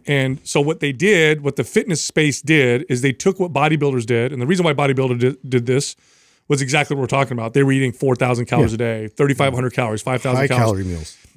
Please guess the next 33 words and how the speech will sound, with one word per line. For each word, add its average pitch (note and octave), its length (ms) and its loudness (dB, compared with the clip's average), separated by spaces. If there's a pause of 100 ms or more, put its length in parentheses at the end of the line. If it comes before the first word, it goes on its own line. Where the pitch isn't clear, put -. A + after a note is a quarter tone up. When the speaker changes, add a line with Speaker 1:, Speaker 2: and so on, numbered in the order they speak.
Speaker 1:
And E3 140 -2
you F3+ 140 -4
gotta D#3+ 200 4
eat D#3 120 -2
small C3+ 220 0
meals C3 240 -2
throughout B2 160 -2
the B2+ 60 -8
day C#3 160 2
to B2 80 -2
do D#3+ 140 -2
that, C#3 240 -2
or C#3+ 120 4
multiple C#3+ 360 0
meals A#2+ 220 0
a A#2 1500 -2
day A#2 400 0
in B2+ 60 -4
order B2 140 0
to - 20 -2
make A#2+ 180 0
that A#2 120 -4
happen. D3 360 0 (440)
So - 140 0
what F3 80 2
the - 80 -2
fitness C#4+ 280 0
space D#3+ 320 2
did D3 200 2
is C3 60 -4
they C#3 100 2
took G#3+ 280 -2
that, C3+ 380 0